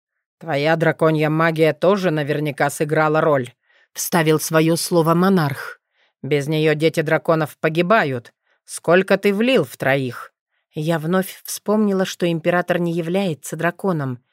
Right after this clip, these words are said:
Его аура выдаёт лишь сильного мага, но от дракона там нет и следа. Почему-то крылатые ящеры не берут власть в свои руки,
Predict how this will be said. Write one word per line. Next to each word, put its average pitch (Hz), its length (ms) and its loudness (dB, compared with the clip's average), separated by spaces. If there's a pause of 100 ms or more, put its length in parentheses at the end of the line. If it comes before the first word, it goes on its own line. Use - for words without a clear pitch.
(340)
Его 202 460 0
аура 254 380 0
выдаёт 208 480 -2
лишь 214 240 -2
сильного 220 420 0
мага, 220 540 0 (400)
но 156 200 0
от 147 100 -2
дракона 151 600 -2
там 156 200 -2
нет 160 180 -4
и 170 40 -4
следа. 165 580 -2 (460)
Почему-то 294 440 0
крылатые 277 520 0
ящеры 254 480 0
не 247 120 2
берут 269 320 -2
власть 147 440 -4
в - 80 -12
свои 156 260 0
руки, 147 400 -2